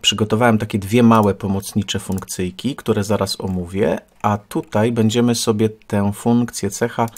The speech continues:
wywoływali. E, przygotowałem takie dwie proste zmienne A, B oraz pewną prostą klasę, którą będzie reprezentować zmienna C i będziemy teraz wywoływać tę funkcję cecha właśnie po kolei z różnymi tutaj argumentami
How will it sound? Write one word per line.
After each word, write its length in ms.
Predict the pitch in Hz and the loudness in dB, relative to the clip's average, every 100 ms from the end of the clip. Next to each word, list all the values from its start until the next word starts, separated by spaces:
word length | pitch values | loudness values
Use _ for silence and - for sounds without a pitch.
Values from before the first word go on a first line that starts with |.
| - - - - | -18 -20 -14 -2
wywoływali. 920 | 113 107 110 104 95 90 90 139 196 - - - - | 2 6 6 6 4 -2 0 0 -2 -6 -20 -20 -8
E, 120 | - | -4
przygotowałem 760 | 107 - 123 120 143 143 123 113 | 0 2 2 0 2 6 6 6
takie 360 | 110 - 98 101 - | 2 0 -2 -2 -8
dwie 280 | 101 98 117 | -2 4 4
proste 420 | 110 101 - 98 | 4 0 -2 -4
zmienne 440 | 98 92 90 90 - | -2 0 -2 -2 -2
A, 120 | 95 | -4
B 340 | 87 95 151 180 _ - - | 0 2 2 0 _ -8 0
oraz 260 | 175 151 | 2 2
pewną 340 | - 127 123 110 | 2 2 4 4
prostą 420 | 117 120 - 107 | 4 2 2 0
klasę, 600 | - 92 90 - 135 180 - - - | 0 -4 -2 0 2 0 -6 -20 -20
którą 320 | - 113 101 | -2 2 2
będzie 260 | 101 98 98 | 2 2 0
reprezentować 680 | 95 101 95 95 98 95 92 | -2 -2 -4 -4 -4 -4 -2
zmienna 380 | 95 92 92 90 | -2 0 -2 -4
C 340 | - 143 233 - - - - - | -2 0 0 -4 -18 -20 -8 0
i 100 | 196 | 4
będziemy 440 | 175 151 160 147 | 4 4 2 0
teraz 300 | 143 135 123 | 2 2 2
wywoływać 560 | 120 117 120 139 123 - | 0 0 0 2 0 0
tę 100 | 110 | -2
funkcję 400 | 123 117 - 110 | 0 0 0 -2
cecha 440 | - 156 - 143 - - - | 0 0 0 -4 -6 -14 -4
właśnie 540 | 143 202 - 160 - - | 0 0 0 -2 -2 -2
po 120 | 214 | -2
kolei 400 | - 147 151 151 | 2 4 4 2
z 80 | 131 | 0
różnymi 420 | 123 131 139 120 | 0 0 0 0
tutaj 360 | 127 117 113 107 | 0 2 2 2
argumentami 880 | 117 110 107 104 104 95 110 214 | 0 4 4 4 2 -2 0 -2